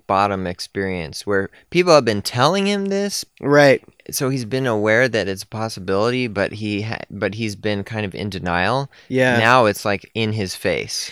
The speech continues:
Speaker 2: He's physically and psychologically and spiritually broken down
Speaker 1: Yeah.
Speaker 2: by this, you know.
Speaker 1: Yeah.
Speaker 2: Um,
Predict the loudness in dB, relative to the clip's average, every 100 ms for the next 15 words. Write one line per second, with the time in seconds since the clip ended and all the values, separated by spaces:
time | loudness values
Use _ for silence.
0 | 0 2 2 0 0 6 6 6 4 4
1 | 6 4 2 2 -2 -6 -4 -4 4 4
2 | 6 4 4 4 4 -2 -2 -2 0 0
3 | -2 -6 -8 0 4 4 2 -2 -2 -2
4 | -4 -10 _ 2 2 2 -4 -2 -4 -4
5 | -8 -10 _ -10 -6 -4 -4 -6 -10 -12
6 | -8 -8 -10 -16 -18 -20 -16 2 6 8
7 | 8 8 6 6 2